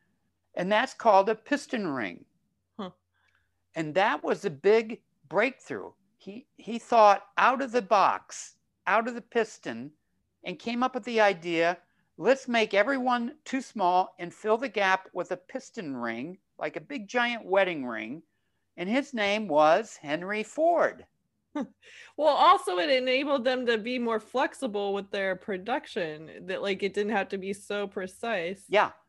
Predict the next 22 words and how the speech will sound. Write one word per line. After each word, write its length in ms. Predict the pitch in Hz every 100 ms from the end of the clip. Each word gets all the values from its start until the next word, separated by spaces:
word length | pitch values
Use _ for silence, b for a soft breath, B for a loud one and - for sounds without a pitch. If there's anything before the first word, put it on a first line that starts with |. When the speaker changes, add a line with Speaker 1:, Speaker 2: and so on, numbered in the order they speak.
| _
Speaker 1:
ex-, 340 | 156 127 117 -
it 160 | 185 165
changed 520 | - 214 202 170 - _ _
everything. 800 | 190 175 165 123 - 113 87 87 _ b
Speaker 2:
Hmm. 120 | b 165
Speaker 1:
So 480 | - 175 160 156 b b -
that 540 | 123 170 196 220 - _ _ -
was 260 | 143 143
the 120 | 139
big 500 | 123 117 185 220 190
breakthrough. 720 | 170 190 190 - - 107 87 - _ _ _
And, 280 | 139 143 143 _ -
and 220 | 156 143
Ford 580 | - 262 302 185 170 185 _ _ _ _ _ _ _ - -
was 200 | 202 180
the 100 | 180
biggest 400 | 196 233 240 220
auto 260 | 202 233
manufacturer 840 | 220 180 147 147 165 156 156 202 196
for 200 | - 202
thirty 380 | - 233 220
years. 600 | 240 294 - 82 - -